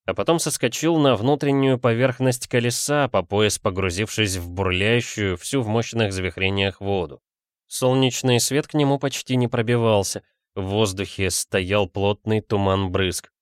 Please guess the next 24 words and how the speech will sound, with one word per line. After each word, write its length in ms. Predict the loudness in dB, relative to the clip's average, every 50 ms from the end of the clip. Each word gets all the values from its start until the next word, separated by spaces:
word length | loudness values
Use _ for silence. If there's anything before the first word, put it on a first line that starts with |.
| _ _ _ _ _ _
Что 280 | -12 -8 -4 -2 -2
творится 480 | 0 2 2 2 2 0 0 0 0 2
вокруг, 640 | 2 0 -2 -2 -2 -2 -2 -2 -2 -6 -12 -20 _ _
где 360 | -12 -10 -10 -6 -2 0 0
низ, 380 | 0 0 0 0 0 0 -2 -2
где 300 | -6 -6 -4 -2 -2 -2
верх, 400 | 0 0 0 0 -2 -2 -6 _
понять 400 | 0 0 2 2 2 0 -2 0
было 220 | 0 0 2 2
невозможно. 640 | 2 2 2 2 2 0 2 0 0 0 0 -2 -8 -16 _ _ _ _ _ _
Приходилось 640 | -6 -6 -4 -2 -2 -2 0 0 2 2 2 2 2
шагать, 640 | -2 -2 -2 -2 -2 -2 0 0 2 2 2 0 -2
лишь 240 | -2 -2 0 0 2
надеясь, 560 | 2 0 0 0 -2 -2 0 0 0 0 0
что 260 | -4 -2 0 2 2
направление 760 | 2 2 2 4 4 2 2 2 0 0 0 2 2 4 4
угадано 560 | 4 2 4 4 4 4 4 4 2 2 2 2
правильно 640 | 2 2 2 4 4 4 4 2 4 4 4 4
и 40 | 4
удастся 540 | 2 2 2 2 0 0 -2 -4 -4 -4 -2
ступить 560 | -2 -2 -2 -4 -4 -2 -4 -4 -4 -2 0
на 160 | 0 0 0
поперечную 720 | 0 -2 -2 0 2 2 2 2 0 -2 -2 0 0 0 0
планку — 640 | -2 _ -2 0 2 2 2 0 0 -2 -4 -4 -4